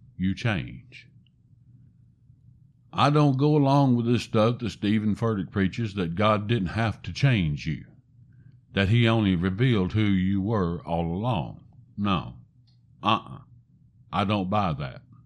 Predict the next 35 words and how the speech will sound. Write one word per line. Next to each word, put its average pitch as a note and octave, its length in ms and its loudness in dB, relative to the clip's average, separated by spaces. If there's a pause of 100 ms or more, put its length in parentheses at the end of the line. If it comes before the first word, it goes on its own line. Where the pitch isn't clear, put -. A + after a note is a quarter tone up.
(120)
When G2 140 2
you C#3 180 4
meet G#2+ 260 2
my A2 320 2
Jesus, C#2+ 640 -6 (680)
you E2 220 -2
change. - 680 -8 (1500)
See, C#3 140 -2
I C#3 160 4
was E3 180 2
once A2+ 320 0
lost G2+ 360 0
in E2 120 -2
sin. A#2 320 -2
I G2+ 160 0
was A#2+ 200 -4
sinful. A#2 440 -2
I G#2 160 0
was F2 220 -2
good B2 320 2
at C#2+ 200 -6
it. - 100 -18 (560)
I B2 240 0
enjoyed G#2+ 420 0
it. - 120 -12
I G#2 200 0
had G2+ 280 -2
fun B2+ 360 0
with C2 160 -8
it. - 120 -18 (1080)
But D#2 120 -4
when A2+ 180 2
I C3+ 120 2
met A#2+ 260 2
Jesus, A#2 640 -2